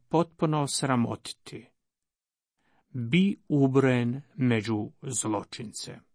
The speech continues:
Međutim, možemo razmišljati na ovaj ili onaj način, ta tri križa ipak idu skupa.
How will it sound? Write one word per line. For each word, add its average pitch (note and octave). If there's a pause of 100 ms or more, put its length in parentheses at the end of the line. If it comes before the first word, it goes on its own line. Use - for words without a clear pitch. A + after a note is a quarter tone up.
(1900)
Međutim, G3 (840)
možemo G3+
razmišljati F3+
na D3
ovaj G#3+
ili D3
onaj D#3
način, F3 (1040)
ta G3
tri F3+
križa C#3
ipak -
idu C3
skupa. -